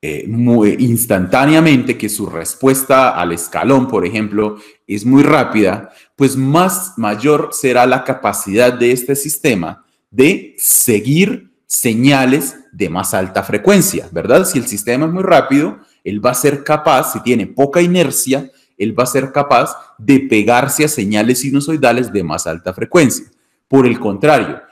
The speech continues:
si el sistema es muy lento, si es perezoso, si responde muy lentamente, pues lógicamente a medida que yo empiece a aumentar la frecuencia, pues el más quedado se va a ver respecto a esa señal de entrada. Con más dificultad va a, a reproducir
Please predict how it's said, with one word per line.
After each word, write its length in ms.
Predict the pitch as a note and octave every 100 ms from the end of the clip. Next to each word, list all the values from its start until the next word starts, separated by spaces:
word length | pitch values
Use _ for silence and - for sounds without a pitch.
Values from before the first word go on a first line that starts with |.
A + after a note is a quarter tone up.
| _
si 160 | - C#3
el 80 |
sistema 400 | A2+ A2 B2 C3
es 80 | C#3
muy 680 | C#3 D3+ D#3+ D#3+ D#3 D3+ C3
lento, 520 | A#2 B2 B2+ C3 C3
si 140 | C3 G2+
es 120 | G2+
perezoso, 680 | A2+ G2 - C3+ C3+ C3+ C3
si 140 | G#2+
responde 480 | G2 F2+ - A2 B2
muy 160 | C3 C3+
lentamente, 760 | C#3 C#3 D#3+ D#3 A#2 A#2+ C#3 _ _ _
pues 160 | - G2+
lógicamente 640 | B2 D3 E3 D#3+ C#3+ C#3+
a 40 | D3
medida 400 | G#2+ G#2 C#3 E3+
que 100 | A2
yo 80 |
empiece 400 | G#2+ C3 C#3 C3+
a 20 | A#2
aumentar 360 | F2+ F#2 A#2
la 80 | D3
frecuencia, 600 | F3+ F3+ C#3+ A#2 B2 C3+ - _
pues 220 | - A#2 A#2+
el 80 |
más 340 | A#2 B2+ C3 -
quedado 580 | B2+ A#2 A2+ A#2 B2 -
se 140 | - F#2+
va 140 | F2
a 20 |
ver 200 | G2 G#2 -
respecto 600 | G#2+ G#2+ - - F#2 F2+
a 40 |
esa 140 | E2 F#2
señal 300 | F#2 D#2 D#2+
de 80 |
entrada. 360 | F#2+ E3+ A#2 - - _ _ -
Con 220 | A#2 A2+
más 300 | C3+ D#3 C3+
dificultad 800 | C#3+ D#3+ - F3 - C3+ D#3 E3+ - _
va 300 | F#2+ A2 A#2
a, 440 | C3 - F#2+ F#2 F2+
a 280 | E2+ F2+
reproducir 1040 | A2+ B2 - A#2 F#2 F#2+ - F3 C3+ -